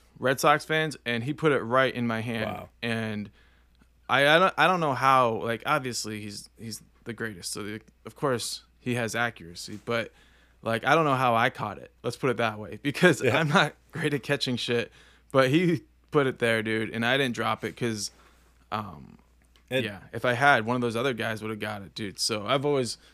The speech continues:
Speaker 1: I've always looked at that as, like, one of the really special memories, like, getting to that game and so many things happening and then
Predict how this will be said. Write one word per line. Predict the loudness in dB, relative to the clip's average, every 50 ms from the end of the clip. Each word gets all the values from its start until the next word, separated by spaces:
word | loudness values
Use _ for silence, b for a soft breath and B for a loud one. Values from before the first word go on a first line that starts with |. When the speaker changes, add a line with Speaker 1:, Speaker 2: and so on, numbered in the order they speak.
| b b b b b -4
Speaker 1:
I've | -2 2 2
always | 2 2 2 0
looked | -4 -4 -6
at | -8 -2
that | 0 0 0
as, | 0 0 -2
like, | -4 -4 -2
one | -4 -4 -2
of |
the | -4 -4
really | -4 -4 -4 -4 -6
special | -8 -10 -12 -10 -10 -8 -8 -8
memories, | -8 -8 -10 -10 -12 -12 -14 -14 -14
like, | -14 -14 -14 -16 -12 _
getting | -6 -6 -6 -6
to | -8 -6
that | -6 -6 -6 -6
game | -6 -6 -4 -4 -4 -6 -6 -8
and | -10 -14 -16
so | -10 -2 -2 0
many | 2 0 0
things | 0 0 -2 -2 -2 0
happening | 0 0 0 -2 -4 -4 -2 -2 -4 -4
and | -4 -4
then | -4 -4 -4 -4 -6 -8 -10